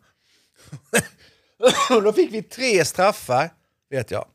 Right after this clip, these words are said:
Christer Dråth dömde, han fick inte döma några fler matcher. Vi vinner mot Örebro och kommer åtta, men sen går vi inte vidare. Alltså det,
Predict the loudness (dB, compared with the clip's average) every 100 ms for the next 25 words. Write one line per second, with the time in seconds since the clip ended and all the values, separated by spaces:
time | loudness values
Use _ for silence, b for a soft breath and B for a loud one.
0 | _ _ _ _ _ _ -8 -2 0 2
1 | 4 2 2 -2 -2 -2 -4 -4 -6 -4
2 | -2 -2 -2 -4 -2 -2 0 -4 -4 -8
3 | B B B -8 -6 -4 -4 -4 -4 -6
4 | -10 _ -6 -2 -2 0 -2 -2 -10 -12
5 | -10 -6 -6 -2 -4 -4 _ -8 -6 -6
6 | -8 -10 -14 -18 _ -20 _ -18 -16 -14
7 | -14 -14